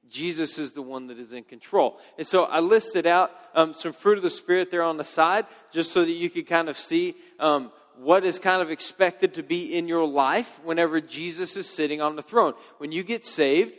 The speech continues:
you experience the love of God, the joy of God, the peace, the patience, kindness, gentleness, self-control, all these kind of things that, that come directly from the Lord. We call them the fruit of the Spirit, okay? And so when Jesus takes over,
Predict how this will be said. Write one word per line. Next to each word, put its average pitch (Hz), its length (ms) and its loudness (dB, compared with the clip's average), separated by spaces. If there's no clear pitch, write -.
you 160 200 -2
experience 175 580 -6
the 175 100 0
love 190 320 4
of 165 180 -4
God, 123 260 2
the 143 80 -6
joy 185 340 2
of 165 160 -2
God, 131 220 4
the 131 80 -10
peace, 190 440 -8
the 143 80 -18
patience, 170 480 -2
kindness, 170 440 -4
gentleness, 165 360 -8
self-control, 165 680 -2
all 170 160 6
these 226 200 -6
kind 202 200 2
of 185 100 -2
things 165 340 -4
that, 175 200 -4
that 160 180 -6
come 202 440 2
directly 190 640 2
from 180 380 0
the 185 100 2
Lord. 160 300 2
We 165 80 0
call 175 260 4
them 170 100 -6
the 151 60 -6
fruit 185 420 0
of 151 160 -8
the 151 60 -12
Spirit, 135 500 -8
okay? 147 300 -4
And 156 100 -8
so 160 360 4
when 147 160 -16
Jesus 202 380 -6
takes 190 280 2
over, 196 440 2